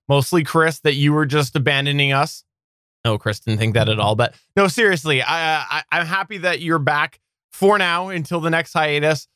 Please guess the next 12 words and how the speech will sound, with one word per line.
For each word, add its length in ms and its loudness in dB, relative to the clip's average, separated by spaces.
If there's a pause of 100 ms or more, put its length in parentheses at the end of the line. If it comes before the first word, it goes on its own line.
(200)
Uh, 300 2
it's 240 -2
always 420 2
great 340 0
to 100 2
have 180 2
you 140 -6
on 160 2
the 100 0
show. 580 2
And 380 0
it's, 240 -4